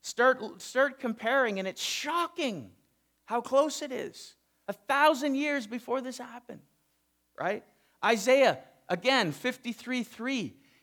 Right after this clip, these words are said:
Uh, this is hundreds of years before. "He was despised and rejected, a man of sorrows, acquainted with deepest grief. We turned our backs on him, and we looked the other way. He was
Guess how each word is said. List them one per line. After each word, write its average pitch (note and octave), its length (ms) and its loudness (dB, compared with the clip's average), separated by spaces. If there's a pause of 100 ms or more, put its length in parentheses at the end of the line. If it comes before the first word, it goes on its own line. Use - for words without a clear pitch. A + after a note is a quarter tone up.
(240)
Uh, F3+ 120 -2
this A3+ 220 -2
is G3 100 -8
hundreds B3 420 2
of D#3+ 140 -6
years B2 320 -6
before. A#2 480 -12 (240)
"He A3 100 -2
was G#3 260 2
despised A#3 760 0
and A3 120 -2
rejected, F#3+ 800 -2 (400)
a F3+ 60 0
man A3+ 460 4
of G3+ 100 0
sorrows, A3 640 2
acquainted A3+ 600 -2
with F3+ 200 -8
deepest A3 420 -8
grief. A#3 320 -4
We E3+ 80 -8
turned B3 400 2
our F3+ 80 4
backs F#3+ 420 -4
on G#3+ 140 -4
him, G3 160 -2 (240)
and F#3 140 0
we F#3+ 100 4
looked A#3+ 300 -2
the A3+ 80 0
other G#3 180 0
way. G#3 240 2 (200)
He B3+ 340 0
was A3 720 2